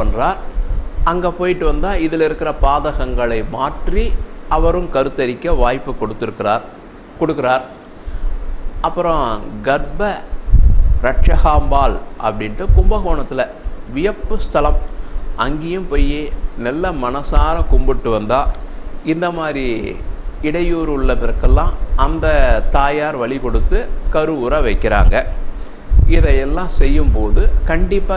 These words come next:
கிடைச்சிடும். இதை வந்து மனசார செய்யணும். இப்போ ஒரு கோயிலுக்கு போறோம், கிடைக்குமா கிடைக்காதா அப்படின்னு நம்ம கும்பிட்டாக்கா வழியே கிடையாது, கிடைக்கும் அப்படின்னு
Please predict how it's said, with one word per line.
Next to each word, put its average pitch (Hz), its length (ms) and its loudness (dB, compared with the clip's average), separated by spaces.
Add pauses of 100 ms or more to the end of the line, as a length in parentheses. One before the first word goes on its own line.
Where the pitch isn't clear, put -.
கிடைச்சிடும். 113 460 -2 (960)
இதை 175 140 2 (100)
வந்து 180 180 -2 (160)
மனசார 226 460 -2 (140)
செய்யணும். 170 340 -4 (240)
இப்போ 110 220 -6
ஒரு 107 180 -4
கோயிலுக்கு 180 380 2 (100)
போறோம், 165 320 0 (240)
கிடைக்குமா 160 440 -4 (140)
கிடைக்காதா 175 560 2 (280)
அப்படின்னு 151 400 2 (440)
நம்ம 139 300 4 (1200)
கும்பிட்டாக்கா 165 580 2 (160)
வழியே 156 360 2
கிடையாது, 123 300 2 (140)
கிடைக்கும் - 440 4 (260)
அப்படின்னு 165 300 0